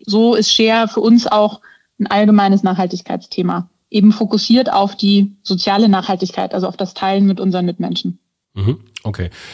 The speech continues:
Speaker 2: Ich hab das aber auch mitbekommen, dass quasi die, das ökologische Nachhaltigkeitsthema bei euch auch zunehmend mehr wird. Letztendlich seid ihr ein Geschäftsmodell,
Speaker 1: Mhm.
Speaker 2: was auf, ähm, auf Skalierung angelegt ist. Das heißt, je mehr Share oder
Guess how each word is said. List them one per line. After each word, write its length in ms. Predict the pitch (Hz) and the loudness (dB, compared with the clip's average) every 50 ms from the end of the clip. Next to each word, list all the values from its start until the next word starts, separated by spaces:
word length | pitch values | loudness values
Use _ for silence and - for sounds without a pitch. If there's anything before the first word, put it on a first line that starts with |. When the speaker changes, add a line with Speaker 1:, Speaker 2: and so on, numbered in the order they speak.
| - - | -14 -10
Speaker 2:
Ich 160 | - 113 - - | -8 -6 -4 -4
hab 140 | 135 - - | -6 -4 -4
das 200 | 202 160 - - | -4 -4 -4 -4
aber 140 | 131 127 127 | -4 -2 -2
auch 80 | 120 117 | 0 0
mitbekommen, 440 | 151 156 - 135 - - 131 131 | 0 0 -2 -4 -2 -2 -2 -2
dass 120 | 123 113 - | -2 -4 -4
quasi 300 | - 117 117 107 104 92 | -2 -2 -2 -2 -4 -6
die, 300 | 90 98 95 92 98 - | -8 -6 -8 -8 -8 -8
das 200 | - 90 - - | -8 -10 -10 -8
ökologische 720 | - - 117 - 104 101 95 98 120 120 180 - - 127 | -6 -6 -6 -4 -4 -2 0 0 0 0 -2 -4 -6 -6
Nachhaltigkeitsthema 960 | 127 127 127 - - 120 110 113 104 - - 110 104 - - - 113 113 110 | -6 -6 -6 -8 -8 -8 -8 -8 -10 -8 -8 -8 -8 -8 -8 -6 -4 -4 -4
bei 120 | 98 98 95 | -4 -4 -6
euch 380 | 90 104 113 117 - - - | -4 -4 -4 -4 -6 -8 -8
auch 200 | - 110 104 - | -6 -6 -6 -6
zunehmend 580 | - - - - 113 101 98 95 92 90 82 - | -10 -12 -8 -4 -2 -2 0 0 -2 -4 -4 -4
mehr 240 | 87 87 87 82 78 | -4 -4 -4 -4 -4
wird. 180 | 82 82 80 | -6 -8 -6
Letztendlich 340 | 87 90 - - 117 113 110 - | -6 -8 -6 -4 -4 -4 -2 -2
seid 180 | 113 110 - 120 | -2 -4 -2 -2
ihr 80 | 107 | -2
ein 80 | 95 95 | -2 -2
Geschäftsmodell, 600 | 90 - - 113 - - - 113 101 - - 101 | -4 -4 -6 -6 -8 -8 -8 -4 -4 -2 -2 -2
Speaker 1:
Mhm. 40 | 87 | -4
Speaker 2:
was 180 | 98 95 - - | -6 -6 -8 -8
auf, 340 | - 95 92 90 - - - - - _ _ _ _ _ _ - | -6 -6 -6 -6 -6 -10 -18 -20 -20 _ _ _ _ _ _ -6
ähm, 380 | 92 87 87 85 85 87 - - | -6 -4 -4 -4 -6 -6 -8 -8
auf 300 | - 90 87 - - - - 92 | -8 -10 -10 -10 -12 -16 -16 -14
Skalierung 960 | - - - - 87 87 87 90 107 131 131 139 139 139 139 139 139 131 - _ _ _ | -14 -12 -8 -6 -6 -4 -2 -2 0 0 0 0 -2 -2 -4 -6 -8 -10 -12 _ _ _
angelegt 560 | - 95 101 120 135 143 143 143 143 147 - - | -6 -4 -2 -2 -2 -2 -2 -4 -4 -6 -6 -8
ist. 240 | 165 170 - - - | -8 -8 -8 -8 -8
Das 140 | 104 - - | -8 -6 -4
heißt, 320 | 98 101 107 104 - - - | -4 -4 -4 -6 -10 -10 -6
je 160 | 101 95 92 | -6 -4 -6
mehr 640 | 95 98 - 101 95 98 107 113 120 127 139 143 - _ _ | -6 -10 -10 -6 -4 -2 -2 -2 -2 -4 -6 -8 -10 _ _
Share 540 | - - - - - 113 117 120 131 156 - | -14 -12 -10 -6 -6 -4 -4 -4 -6 -8 -10
oder 280 | - 95 87 85 80 | -10 -8 -8 -8 -8